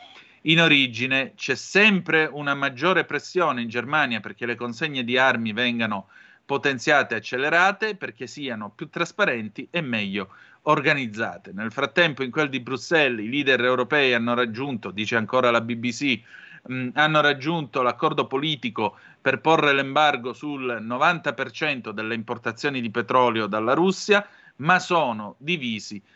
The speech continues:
per quanto riguarda le forniture di gas. Eh, si stanno incontrando per un, eh, summit di due giorni in quel di Bruxelles, appunto per discutere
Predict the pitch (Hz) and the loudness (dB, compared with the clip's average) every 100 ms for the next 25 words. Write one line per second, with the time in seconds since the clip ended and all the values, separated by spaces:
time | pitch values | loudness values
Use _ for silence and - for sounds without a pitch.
0 | _ - 160 143 120 113 135 127 117 101 | _ 0 0 0 -2 -2 -2 0 -2 -2
1 | 107 107 123 104 104 117 110 104 98 90 | -4 -4 -4 -4 -4 -2 0 0 -4 -6
2 | - - - - - - - 120 117 104 | -8 -10 -12 -16 -20 -6 2 6 6 2
3 | 123 - 170 156 143 147 135 143 151 147 | -2 2 4 4 -2 -4 -2 2 4 2
4 | 135 135 131 123 107 135 131 131 127 131 | 0 -2 0 -2 -2 -2 0 0 -2 -4
5 | 123 131 131 127 123 123 117 117 147 139 | -4 -8 -8 -4 0 2 0 -2 -2 0
6 | 127 117 120 117 107 117 127 120 139 165 | -2 0 2 2 2 2 4 4 6 8
7 | 175 180 135 113 107 139 202 196 233 190 | 6 2 -4 -8 -10 -8 -10 -4 0 0
8 | 110 - 151 151 117 101 98 104 - 127 | -2 -6 -10 -8 -6 -6 -8 -10 -8 -6
9 | 117 113 107 | -2 0 -2